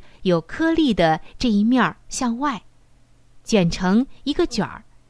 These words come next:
一定要卷紧哦。做好了这两步，您就可以将这个砂纸条塞进卷笔刀里，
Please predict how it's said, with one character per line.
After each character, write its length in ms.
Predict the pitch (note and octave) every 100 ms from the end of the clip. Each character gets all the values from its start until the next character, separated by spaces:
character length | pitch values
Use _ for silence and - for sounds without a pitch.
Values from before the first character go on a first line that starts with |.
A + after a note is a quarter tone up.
| _ _ - _ _
一 140 | A3
定 140 | D#4+ F4
要 260 | C#4 G#3+
卷 280 | G3+ A3+ C4+
紧 240 | - E3 D#3
哦。 200 | G#3+ - - _ - _ _ _ _ _ _ _ _ _ _ _
做 160 | - D#4
好 220 | G#3 F3
了 200 | F3+ F#3+
这 160 | G#3 C4+
两 220 | B3+ D#3+
步， 260 | G#3 F#3 - _ _ _ _ _ -
您 300 | G3 A3+ C#4
就 140 | D#4
可 140 | - C4+
以 220 | G3 - - - - -
将 320 | D#4 D4+ D#4+
这 140 | C4
个 200 | G#3 F#3+
砂 300 | G3 - D#4
纸 180 | - D#3
条 460 | - E3+ D3+ F3 - - -
塞 320 | - D#4 E4
进 320 | D#4+ C4+ F#3+ - - -
卷 240 | G3 G3
笔 140 | G#3 D3+
刀 240 | A3 B3
里， 160 | F#3